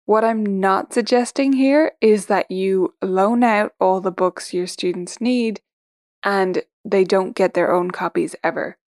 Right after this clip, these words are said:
There's a few reasons I don't like this. Number one, well, we need to support publishers. <laughs> I mean, we do need to buy new editions, new copies of books for them to stay alive. But that's not my main reason.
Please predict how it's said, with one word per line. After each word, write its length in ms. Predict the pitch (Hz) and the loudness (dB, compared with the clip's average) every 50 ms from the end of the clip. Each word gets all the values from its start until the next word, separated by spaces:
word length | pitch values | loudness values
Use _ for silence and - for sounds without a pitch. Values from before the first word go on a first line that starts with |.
| _ _ _ _ _ _ _ _ | _ _ _ _ _ _ _ _
There's 100 | - 190 | -8 -6
a 60 | 208 | -6
few 220 | 190 - 220 233 240 | -2 0 0 2 4
reasons 420 | 240 240 233 208 202 196 185 - | 4 4 2 0 -2 -4 -2 -2
I 100 | - 165 | -2 -2
don't 240 | 165 160 156 - - | -2 -2 -4 -6 -6
like 200 | - - - - | -6 -6 -6 -8
this. 260 | - - - - - _ _ _ _ _ _ _ - | -10 -12 -12 -12 -16 _ _ _ _ _ _ _ -4
Number 240 | 226 247 247 247 233 | -2 0 2 4 4
one, 440 | 226 220 220 220 214 214 214 202 - _ _ _ _ _ _ - | 4 4 4 2 0 -4 -6 -10 -12 _ _ _ _ _ _ -8
well, 260 | 202 208 208 208 202 | -4 0 0 0 0
we 180 | 226 240 214 214 | 0 -2 -4 -4
need 180 | 214 208 202 - | -4 -6 -6 -8
to 80 | - | -10
support 340 | 190 - - - 165 160 160 | -14 -14 -8 -6 -6 -4 -4
publishers. 640 | - 170 160 - - 190 - - 240 240 220 - - - | -4 -6 -6 -6 -8 -8 -4 0 0 0 0 0 -4 -4
<laughs> 60 | - | -2
I 40 | - | -2
mean, 160 | 208 202 214 | -2 -2 0
we 120 | 202 208 208 | 0 0 2
do 220 | 180 220 214 208 | 4 4 4 4
need 180 | 196 196 196 185 | 4 2 0 0
to 60 | 214 | 0
buy 200 | 185 208 196 190 | 0 2 2 2
new 280 | 202 196 202 185 185 185 | 0 2 2 4 4 4
editions, 560 | 180 175 180 185 - - 180 175 180 170 - - | 2 2 0 -2 -2 -4 -4 -4 -6 -8 -6 -2
new 340 | - 220 220 220 220 185 190 - | 0 0 2 0 0 -2 -4 -2
copies 420 | - 247 247 247 254 214 196 180 - | 0 0 2 2 2 0 0 0 -2
of 220 | - - 190 190 _ _ _ | -2 -4 -4 -4 _ _ _
books 440 | - - - - - - - - - - _ _ _ | -2 -2 -2 -2 -4 -10 -14 -12 -14 -14 _ _ _
for 160 | - 208 190 | -2 -2 0
them 240 | 180 180 170 170 175 | 0 0 -2 -4 -6
to 120 | - 190 170 | -10 -12 -10
stay 260 | - - 175 170 165 | -6 -4 -2 -2 -2
alive. 380 | 160 160 160 - - - - - _ _ _ _ _ - | -2 -2 -2 -2 -2 -4 -8 -14 _ _ _ _ _ -12
But 80 | - - | -2 2
that's 200 | 254 269 285 277 | 2 2 4 2
not 120 | 302 285 | 0 0
my 140 | 247 240 240 | 0 -2 -2
main 320 | 233 214 226 208 196 190 | -2 -2 -2 -4 -4 -4
reason. 500 | 190 170 160 165 - - - 180 208 233 | -4 -6 -6 -8 -8 -12 -10 -10 -10 -10